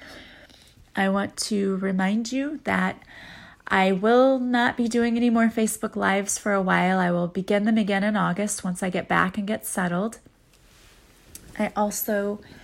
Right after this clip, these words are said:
want to thank you for listening. And if you like my work, if you want to go and subscribe to my website, you'll receive a free morning and evening meditation as a gift from me.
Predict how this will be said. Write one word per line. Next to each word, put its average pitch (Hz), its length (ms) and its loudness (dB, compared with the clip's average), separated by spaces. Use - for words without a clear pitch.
want 196 380 2
to 202 240 -2
thank 208 440 -4
you 190 360 0
for 185 200 0
listening. 185 640 -2
And 185 580 4
if 214 180 0
you 208 220 2
like 190 560 4
my 185 240 2
work, 196 460 2
if 208 180 -4
you 202 140 0
want 196 300 -2
to - 120 -4
go 196 480 6
and 190 220 -2
subscribe 185 640 0
to - 160 -6
my 180 80 2
website, 196 540 2
you'll 185 160 0
receive 190 360 -2
a 190 80 0
free 240 360 0
morning 214 400 2
and 196 80 -2
evening 190 280 -2
meditation 185 640 -2
as 190 160 -6
a 208 40 -4
gift 190 280 -6
from 208 220 -6
me. 196 280 -4